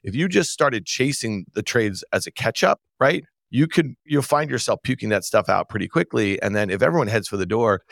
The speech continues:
in some of the bigger names, you, you do have yourself, like, the setup for a pretty nasty sell-off, especially with the vix that is fourteen and a half or so. But I wanna go to former Treasury Secretary Larry Summers, was quoted in a Bloomberg article.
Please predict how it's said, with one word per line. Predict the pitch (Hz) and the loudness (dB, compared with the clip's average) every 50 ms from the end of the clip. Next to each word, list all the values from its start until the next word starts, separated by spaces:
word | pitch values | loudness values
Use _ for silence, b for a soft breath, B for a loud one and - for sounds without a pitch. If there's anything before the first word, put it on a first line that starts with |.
| B B | B B
in | - 104 | -6 -4
some | - - 110 | -2 -2 -2
of | 98 | -2
the | 92 95 | -2 0
bigger | 110 110 95 95 | 0 0 0 0
names, | 98 139 196 202 - - | 0 0 0 0 0 -4
you, | 131 135 135 - | -8 -14 -12 -8
you | 143 139 | -6 -2
do | 135 170 170 | 0 2 4
have | 160 147 131 123 117 | 4 4 2 0 0
yourself, | 113 104 - - 117 107 98 95 - B B B | -2 -4 -2 2 2 2 2 0 -4 B B B
like, | 107 110 107 87 - | -2 -2 -2 -2 -2
the | - 98 | -6 -6
setup | - - 127 117 107 87 - | -2 0 2 2 2 2 -2
for | - - 107 101 95 87 85 - _ _ - | -2 -2 0 2 2 0 0 -4 _ _ -16
a | - - | -14 -8
pretty | - - 135 127 113 | -2 -2 0 0 0
nasty | 104 101 101 101 101 101 - - 98 90 | 0 0 0 0 -2 -2 -6 -6 -8 -8
sell-off, | - - 107 98 98 98 92 - | -4 0 2 2 2 2 0 -2
especially | 92 - - 98 92 - 101 | -6 -6 -4 -4 -2 -2 -2
with | 95 90 | -4 -4
the | 85 | -2
vix | - 104 101 95 - - B B B B B | 0 2 0 0 0 -4 B B B B B
that | - 104 104 104 | -2 0 0 0
is | 101 95 - | -2 -4 -8
fourteen | - - 104 98 - - 113 104 | -6 -4 -4 -2 -2 -2 0 2
and | 101 95 | 2 2
a | 95 | 2
half | 90 104 104 101 101 95 - | 2 2 2 2 2 0 -2
or | - 107 | -4 -6
so. | - - - 117 110 | -4 2 4 4 4
But | 98 101 104 | 4 2 2
I | - 117 | 2 2
wanna | 156 202 226 | 2 2 2
go | 220 - 190 | 2 2 4
to | 175 143 117 | 4 4 2
former | - - 120 120 120 117 104 | 2 0 0 2 2 0 0
Treasury | - - 107 95 110 101 | 2 0 0 0 0 -2
Secretary | - - 107 98 - 98 - 107 98 98 95 90 _ - - 101 | 0 0 0 0 -2 -4 0 2 2 2 2 0 _ -8 -4 0
Larry | 110 113 113 104 | 2 2 2 2
Summers, | - - 110 98 98 98 92 92 | 0 -2 -2 -2 0 0 -2 -2
was | 98 87 | -4 -6
quoted | - - 107 104 101 104 98 - | -2 2 2 2 2 2 0 -2
in | - 101 | -4 -6
a | |
Bloomberg | 95 101 104 110 107 107 101 90 | -6 -4 -4 -4 -2 -2 0 2
article. | 98 98 98 98 98 - - 95 92 95 | 2 2 2 2 0 0 0 0 0 0